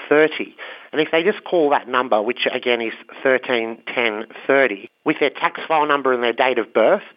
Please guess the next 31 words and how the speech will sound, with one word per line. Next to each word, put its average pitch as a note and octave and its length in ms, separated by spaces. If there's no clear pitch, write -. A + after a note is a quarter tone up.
the D#3 80
tax F#3+ 280
office F#3+ 300
is D#3 100
going D3 240
to C3+ 60
be C#3+ 40
able C3 120
to B2 80
help C3 320
them A#2 260
find C#3+ 300
out A#2+ 240
which G3 180
superannuation B2+ 800
funds A2+ 320
they A2 160
have, G3 280
and D3 160
people E3+ 300
can C3+ 160
then B2+ 200
contact B2 580
their B2 200
fund. G#2 380
But F3 100
I F3 80
guess F#3+ 220
one F3+ 200
of G3 120
the D#3+ 200